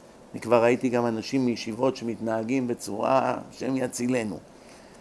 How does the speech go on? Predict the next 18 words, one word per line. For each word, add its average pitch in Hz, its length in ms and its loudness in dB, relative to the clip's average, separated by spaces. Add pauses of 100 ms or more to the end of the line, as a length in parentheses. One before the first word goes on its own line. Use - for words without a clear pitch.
(240)
וראיתי 110 440 4
גם 131 180 4
חילונים 120 640 2
שמתנהגים 113 800 -2
יפה 117 260 -4
מאוד. 156 380 0 (760)
יש - 280 0
גם 139 200 6
כזה 156 400 0
דבר, 101 380 -2
זה 87 100 -6
לא 120 140 0
אמרתי 139 320 -2
שלא, - 340 -6
אבל 139 300 2 (500)
אנחנו 170 220 -4
מדברים 160 580 0 (840)
בשיטתיות, 131 920 0